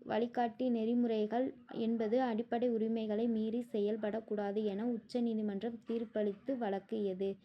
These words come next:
சென்னை மாகாணம் and செண்பகம் துரைராஜன், ஆயிரத்தி தொள்ளாயிரத்தி ஐம்பத்தி ஒண்ணு. ஆப்ஷன் ஏ தான் கரெக்ட். கீழ்காணும் கூற்றுப்பவைகளை பரிசுலை-, பரிசீலிக்கவும்.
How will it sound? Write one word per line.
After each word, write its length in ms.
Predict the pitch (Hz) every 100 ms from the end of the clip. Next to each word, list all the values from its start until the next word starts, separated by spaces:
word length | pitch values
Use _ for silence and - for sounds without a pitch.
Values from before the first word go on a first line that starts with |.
| - - - -
சென்னை 340 | 247 240 262 269
மாகாணம் 720 | 226 214 220 233 220 247 285 - -
and 260 | 208 214 269 -
செண்பகம் 640 | 214 220 226 233 247 294 -
துரைராஜன், 720 | 220 214 220 208 196 185 240 285 - - -
ஆயிரத்தி 360 | - 226 233 254
தொள்ளாயிரத்தி 480 | 220 214 202 202 277 240
ஐம்பத்தி 360 | 202 202 208 220 190
ஒண்ணு. 320 | 185 185 185 185 - 202
ஆப்ஷன் 340 | 208 - 240 214 196
ஏ 60 | 202
தான் 200 | 240 214
கரெக்ட். 360 | 180 175 - - _ _ _ _ _ _ - - 320 339 466 440 - - - - - - _ -
கீழ்காணும் 540 | 277 277 262 254 262 254
கூற்றுப்பவைகளை 760 | 269 233 262 240 220 214 247 277
பரிசுலை-, 720 | 214 233 233 - 226 202 196 202 - - _ _ _ - - 226
பரிசீலிக்கவும். 1080 | 220 240 - 240 220 214 - 190 190 196